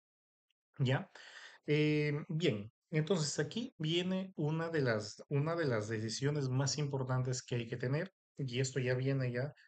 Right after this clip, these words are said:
a modo de que cuando ustedes vayan a tener que trabajar, ¿ya? ¿Por qué les digo eso? Porque a mí muchas veces me han llegado planos que cuando uno los abre y los intenta ver, pues simple y llanamente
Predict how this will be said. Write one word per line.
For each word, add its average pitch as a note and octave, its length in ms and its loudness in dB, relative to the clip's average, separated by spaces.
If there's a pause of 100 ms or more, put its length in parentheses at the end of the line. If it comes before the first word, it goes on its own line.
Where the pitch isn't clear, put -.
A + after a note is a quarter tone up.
(280)
a A#2 80 -4
modo C3 300 2
de A#2+ 180 -2
que G#2+ 320 -6
cuando A#2 380 2
ustedes C#3+ 800 0
vayan A#2+ 560 0
a A2+ 60 -4
tener G#2 340 -4
que A2 80 -8
trabajar, C3+ 420 -4 (480)
¿ya? B2 320 0
¿Por C#3+ 140 -2
qué G#3 100 0
les G3+ 160 2
digo F#3+ 180 0
eso? F#3 200 -4
Porque C#3 260 0
a C#3 40 4
mí D#3+ 120 0
muchas E3 460 2
veces D3 240 0
me C#3 160 2
han A2+ 60 0
llegado B2 340 2
planos C#3 480 0 (640)
que B2+ 200 -2
cuando B2 540 2
uno F3 320 2
los A#2 320 0
abre C#3+ 520 0 (220)
y C3 200 0
los A#2 320 -4
intenta D3 560 2
ver, D3 240 0 (200)
pues B2+ 220 -4
simple D3+ 340 0
y D3+ 140 0
llanamente D#3 600 -2